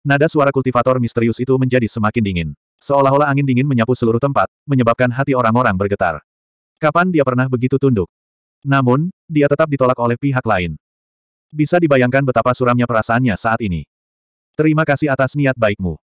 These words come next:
Namun, aku sudah terbiasa bermalas-malasan. Lebih baik aku tidak bergabung, kalau tidak aku akan melanggar peraturanmu." Ekspresi Feng Hao tidak berubah. Matanya yang hitam pekat terus menatap lurus ke arah penggarap misterius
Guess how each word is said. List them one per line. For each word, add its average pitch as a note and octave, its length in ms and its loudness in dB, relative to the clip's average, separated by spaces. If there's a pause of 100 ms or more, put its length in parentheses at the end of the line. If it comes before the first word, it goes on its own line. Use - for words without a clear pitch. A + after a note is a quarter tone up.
(220)
Namun, C3+ 480 2 (160)
aku D#3 240 0
sudah D3 160 2
terbiasa B2+ 400 0
bermalas-malasan. A#2 880 0 (320)
Lebih D3 240 2
baik D3 240 2
aku C#3+ 80 -2
tidak B2+ 240 0
bergabung, A#2+ 480 0 (160)
kalau C3 160 2
tidak C3+ 240 0
aku A#2 160 0
akan B2 160 0
melanggar A#2+ 400 0
peraturanmu." F#2+ 480 -2 (880)
Ekspresi D#3 480 0
Feng D3 240 0
Hao C3 160 2
tidak C3 240 0
berubah. G#2 320 0 (580)
Matanya D3 400 2
yang D#3+ 80 0
hitam C3+ 240 0
pekat C3 160 0
terus B2+ 240 0
menatap A#2+ 320 0
lurus B2 240 0
ke A#2 80 0
arah A2 160 0
penggarap A2 320 0
misterius B2+ 320 0